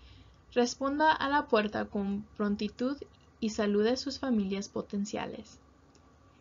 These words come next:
Esté atento a acogeder con las familias potenciales.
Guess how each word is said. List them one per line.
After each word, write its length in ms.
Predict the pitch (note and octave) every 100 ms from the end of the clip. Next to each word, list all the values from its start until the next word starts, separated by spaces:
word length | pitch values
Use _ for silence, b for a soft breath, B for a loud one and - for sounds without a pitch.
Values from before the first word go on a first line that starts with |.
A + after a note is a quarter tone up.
| b b -
Esté 380 | G#3 - C4+
atento 640 | D4 D4 A3+ G#3+ A#3+ C#4 - -
a 100 | G#3
acogeder 720 | - G3+ G#3 G#3+ G#3+ B3 B3+
con 200 | - C#4
las 160 | C#4+ C#4
familias 600 | D4 B3+ G#3 G3 G3+ -
potenciales. 840 | G#3+ A3 G#3+ - - - -